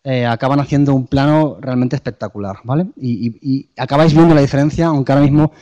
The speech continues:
quizá no seáis conscientes de ellas como espectadores medios que sois, porque al final nosotros nos dirigimos a espectadores como vosotros. Vosotros vais al cine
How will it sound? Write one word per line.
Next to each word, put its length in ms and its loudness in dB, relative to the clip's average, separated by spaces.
quizá 280 -4
no 120 2
seáis 260 -2
conscientes 540 -6
de 100 0
ellas 220 -2
como 160 0
espectadores 440 0
medios 320 4
que 80 -8
sois, 240 0
porque 220 -4
al 60 -2
final 320 2
nosotros 300 0
nos 120 4
dirigimos 380 2
a 100 2
espectadores 420 -4
como 200 0
vosotros. 520 -4
Vosotros 260 -8
vais 200 0
al 120 -2
cine 360 0